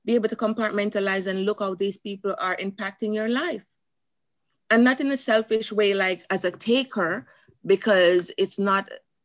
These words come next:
you know, networking is not about taking all the time. It's about striking that balance. It's exchange of information. But if you're with these people who are always coming to you for answers,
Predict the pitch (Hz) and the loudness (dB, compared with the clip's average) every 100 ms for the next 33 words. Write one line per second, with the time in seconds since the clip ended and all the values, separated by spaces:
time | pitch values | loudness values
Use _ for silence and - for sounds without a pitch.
0 | _ 196 185 190 - 214 220 202 190 190 | _ -2 0 0 2 2 2 -2 -2 -2
1 | 180 170 - - 214 214 175 - 180 165 | -2 -2 -2 0 -2 -2 -6 -4 -6 -6
2 | - 240 254 185 180 175 180 156 - 196 | -6 -4 -2 -2 -6 -6 -6 -6 -4 -4
3 | 190 190 175 170 160 220 262 180 175 180 | -4 -6 -6 -6 -2 -2 -2 -4 -8 -10
4 | - 190 190 - 233 240 233 202 - 208 | -8 -10 -10 -6 -2 0 0 -2 -4 -6
5 | 208 196 226 285 - 147 - _ _ _ | -4 -4 -4 -6 -8 -10 -12 _ _ _
6 | _ _ _ _ _ _ 175 214 247 247 | _ _ _ _ _ _ 0 2 0 0
7 | 269 294 277 - 214 - 226 208 196 208 | 0 0 -2 -4 -6 -6 -4 -2 0 2
8 | 214 220 - 233 226 220 226 214 202 196 | 2 2 -2 -4 -4 -4 -6 -6 -6 -6
9 | 202 190 196 214 226 - - 254 - | -8 -6 -4 -4 -4 -8 -10 -12 -18